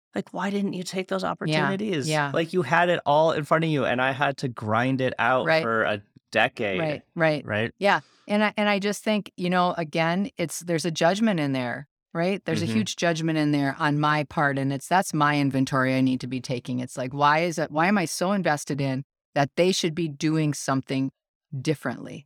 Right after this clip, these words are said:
Speaker 2: Like,
Speaker 1: Mm-hmm.
Speaker 2: and why do I get really mad when I see that they're not? I mean,
Speaker 1: Yeah.
Speaker 2: even on, e-,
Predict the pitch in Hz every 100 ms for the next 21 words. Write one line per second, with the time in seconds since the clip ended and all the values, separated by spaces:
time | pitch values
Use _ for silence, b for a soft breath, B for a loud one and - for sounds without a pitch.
0 | - 151 - - - 104 107 156 147 156
1 | 180 202 170 151 156 - 139 170 190 147
2 | 135 143 143 113 117 151 147 139 - 147
3 | 135 135 127 127 110 - _ _ _ _
4 | _ _ _ 170 190 202 208 190 160 -